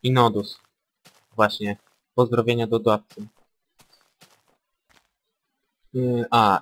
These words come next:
ja... y, to jest właśnie Faku, czyli, mm, nie wiem co to jest. Hm. To są te mapy, co, <laughs> kurde, y,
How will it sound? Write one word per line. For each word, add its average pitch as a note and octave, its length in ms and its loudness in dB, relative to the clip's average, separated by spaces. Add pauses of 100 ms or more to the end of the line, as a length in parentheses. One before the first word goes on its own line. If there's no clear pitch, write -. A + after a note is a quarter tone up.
ja... D3+ 300 2 (300)
y, A2 140 -2
to A#2+ 100 0
jest A#2 140 0
właśnie A#2+ 280 -2
Faku, B2 460 2
czyli, A#2 580 0
mm, A2 640 -6 (360)
nie A2 140 -4
wiem F#2+ 160 -6
co - 120 -16
to - 120 -20
jest. - 160 -20 (640)
Hm. D3 160 6 (1500)
To C3+ 120 4
są B2+ 220 4
te G#2 300 0 (120)
mapy, C3 920 4
co, A#2 500 4
<laughs> - 260 -10
kurde, - 1040 -12 (640)
y, B2 500 6